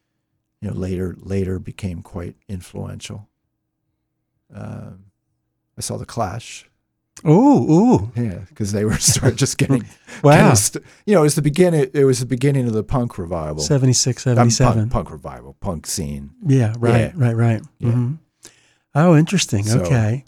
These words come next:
Speaker 1: uh,
Speaker 2: So
Speaker 1: I
Speaker 2: that's
Speaker 1: wish I'd taken, I wish I had taken more advantage of that, but in that I had grown up listening to a lot of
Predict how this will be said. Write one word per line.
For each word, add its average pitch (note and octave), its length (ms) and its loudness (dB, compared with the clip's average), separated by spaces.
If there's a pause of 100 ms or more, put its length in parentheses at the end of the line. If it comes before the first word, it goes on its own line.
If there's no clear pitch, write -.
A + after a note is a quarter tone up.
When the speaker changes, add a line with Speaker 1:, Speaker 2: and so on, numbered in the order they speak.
(120)
Speaker 1:
uh, F2 200 -8
Speaker 2:
So F2 200 -4
Speaker 1:
I - 20 0
Speaker 2:
that's B2 220 4
Speaker 1:
wish C#3 140 2
I'd B2 160 2
taken, A2 440 -2
I A2+ 100 -4
wish C#3 220 0
I D3+ 40 0
had B2+ 120 -2
taken A2 280 -2
more G#2 360 0
advantage F2+ 520 -8
of E2+ 120 -12
that, E2 440 -10
but F2 380 -10
in G2+ 240 -4
that F#2+ 140 -4
I F#2+ 100 -8
had F2+ 160 -8
grown G2 340 -4
up F#2+ 220 -6
listening F#2 380 -8
to F2+ 140 -14
a - 20 -12
lot F2+ 280 -8
of - 260 -12